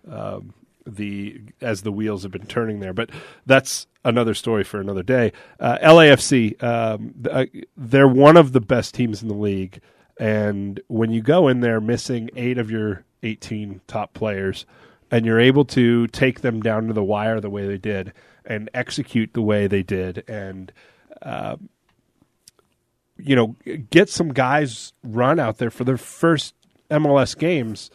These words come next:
um, you've gotta be happy, uh, not with the result, but the, the way the team played and, and being able to, uh,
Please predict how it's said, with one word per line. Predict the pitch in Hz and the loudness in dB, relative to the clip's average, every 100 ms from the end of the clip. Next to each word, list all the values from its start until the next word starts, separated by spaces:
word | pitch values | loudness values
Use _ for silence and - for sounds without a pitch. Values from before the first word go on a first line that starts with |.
| _ _ _ - | _ _ _ -6
um, | 120 113 113 104 107 - | -2 -2 -2 -6 -12 -8
you've | 120 131 | -4 2
gotta | 160 131 | 2 2
be | 107 | 2
happy, | 113 113 110 95 _ - | 0 0 -2 -4 _ -12
uh, | 113 110 110 143 | -10 -8 -10 -2
not | 170 196 | 0 2
with | 127 | 0
the | 135 | -2
result, | 117 95 113 120 123 - | -4 -4 -2 -2 -4 -6
but | 120 - | -8 -6
the, | 117 104 - | -6 -6 -14
the | 117 113 | -10 -8
way | 104 104 127 135 | -8 -2 0 0
the | 120 | -2
team | - 120 104 | -8 -10 -12
played | 95 107 98 87 95 | -12 -10 -10 -10 -14
and, | 104 - | -16 -14
and | 113 107 98 - | -14 -14 -14 -6
being | 135 147 123 | -4 -4 -4
able | 117 117 | -6 -6
to, | 107 - 107 104 98 _ _ _ _ - | -10 -10 -10 -10 -14 _ _ _ _ -16
uh, | 110 104 104 | -12 -12 -14